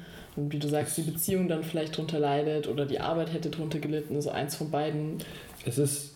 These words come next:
Speaker 2: ein Fakt, du kannst dich nur auf eine Sache konzentrieren, die du halt gerade machst. Du hast nicht, du hast nur zwei Hände, du hast nicht zwanzig, du kannst nicht
Speaker 1: Ja.
Speaker 2: hundert Sachen gleichzeitig machen und du kannst auch nicht auf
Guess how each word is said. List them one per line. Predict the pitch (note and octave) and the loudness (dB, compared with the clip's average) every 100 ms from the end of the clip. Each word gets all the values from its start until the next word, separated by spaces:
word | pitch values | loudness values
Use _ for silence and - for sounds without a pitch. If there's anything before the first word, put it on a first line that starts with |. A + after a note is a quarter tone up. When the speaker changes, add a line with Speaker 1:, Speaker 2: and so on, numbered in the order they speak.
| - | -4
Speaker 2:
ein | B2 A#2+ | 0 0
Fakt, | A#2 B2+ - - | 2 0 0 -6
du | A2 | -2
kannst | B2 B2 - | 0 0 -2
dich | - | -2
nur | A2+ | -4
auf | - | -2
eine | A2+ A#2+ | 0 0
Sache | A2+ A2+ A#2+ A2 - - - - - - - - - - - | 2 0 0 -2 -4 -16 -20 -20 -20 -20 -18 -16 -16 -10 0
konzentrieren, | A#2 A2+ A2 B2+ C3 C3 | 2 2 0 6 8 8
die | G#2+ | 4
du | A2 | 2
halt | G#2+ | 2
gerade | - G2+ F#2+ | 2 0 0
machst. | F#2+ G2 - | -4 -4 -4
Du | A2+ | 0
hast | A#2+ - A2+ | -2 -2 -4
nicht, | A2 - - | -6 -10 -2
du | A2+ | -2
hast | - - | -2 2
nur | C3 C3 | 4 4
zwei | - G#2+ | 4 2
Hände, | G2+ G#2 G2+ - - | 2 0 0 -4 -4
du | A2+ | -2
hast | A2+ A2 | -2 -6
nicht | G#2+ - | -8 -6
zwanzig, | G#2+ G#2+ - G#2+ | -2 -2 -2 -4
du | A2+ A2 | -2 -2
kannst | A#2 - | -4 0
nicht | B2 | 0
Speaker 1:
Ja. | C#3+ | 4
Speaker 2:
hundert | B2+ A#2 | 2 4
Sachen | A#2 A#2+ A2 | 0 0 -2
gleichzeitig | G#2+ - G#2+ - | -2 0 -4 -4
machen | G#2+ A2 | -4 -4
und | |
du | - | 0
kannst | C#3+ C#3+ | 2 2
auch | C3+ | 2
nicht | C#3 C#3 | 2 2
auf | C3 | 0